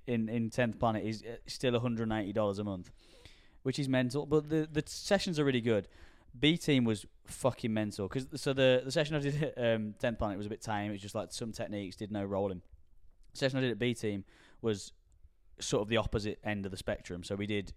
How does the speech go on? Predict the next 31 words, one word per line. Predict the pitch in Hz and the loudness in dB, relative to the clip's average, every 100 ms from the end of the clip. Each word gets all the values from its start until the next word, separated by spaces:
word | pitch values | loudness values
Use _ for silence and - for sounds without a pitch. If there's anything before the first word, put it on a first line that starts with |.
| - | -2
drills, | 117 123 117 107 | 4 6 4 2
which | 104 - | -4 -6
is | 98 | -6
a | |
little | 101 95 | -2 -2
bit | 98 | -4
of, | 95 | -4
like, | 92 82 | -4 -2
live | 95 92 92 | -2 -2 -4
stuff, | - 90 - - - - | -6 -8 -8 -20 -20 -4
live | 104 95 - | -2 -2 -2
practice, | 92 - 92 82 | -8 -8 -12 -8
basically. | 90 - 73 - - - - | -10 -10 -14 -16 -20 -18 -4
And | 107 | 2
then | 107 104 98 98 _ _ - - | 4 2 0 -6 _ _ -20 -6
in | 117 | -2
the | 110 | 2
last | 120 110 - | 2 0 -2
twenty-five | 131 117 101 107 101 | -2 -2 0 0 0
minutes, | 101 92 - | -4 -6 -4
they | 104 | -4
just | 98 92 - - | -4 -8 -14 -6
lined | 113 113 113 | 2 4 4
us | 104 | 0
up | 107 | -4
against | 104 87 | -6 -4
the | |
wall | 104 98 90 | -2 0 0
and | 90 | -4
had, | 92 90 | -6 -4
like, | 90 87 - | -6 -6 -12